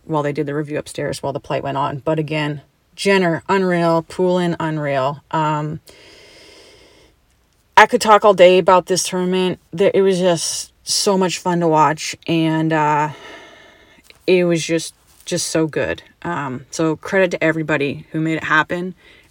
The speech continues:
and was part of making it a great event. Um,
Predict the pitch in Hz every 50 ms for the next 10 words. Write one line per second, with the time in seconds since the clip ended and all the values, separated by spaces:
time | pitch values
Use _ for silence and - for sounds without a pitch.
0 | - - 165 165 160 160 156 151 147 - - - 156 147 147 160 - 156 147 143
1 | - 151 147 139 - - _ - 160 156 151 135 135 - - 123 120 120 _ -
2 | _ _ _ _ _ _ _ _ _ _ _ _ - 160 151 143 143 131 127 156
3 | 135